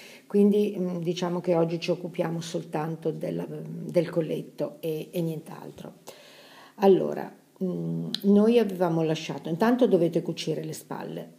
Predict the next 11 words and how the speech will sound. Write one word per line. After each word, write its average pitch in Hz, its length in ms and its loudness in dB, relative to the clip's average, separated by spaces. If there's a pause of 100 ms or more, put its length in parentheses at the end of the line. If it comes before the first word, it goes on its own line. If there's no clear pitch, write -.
vedete, 160 440 -8
fate 156 340 -10
la 156 140 -4
cucitura 160 680 -8
delle 160 260 -4
spalle 180 840 -2 (520)
da 160 120 -6
una 165 180 -4
parte 165 580 -10
e 165 100 -6
dall'altra 156 680 -6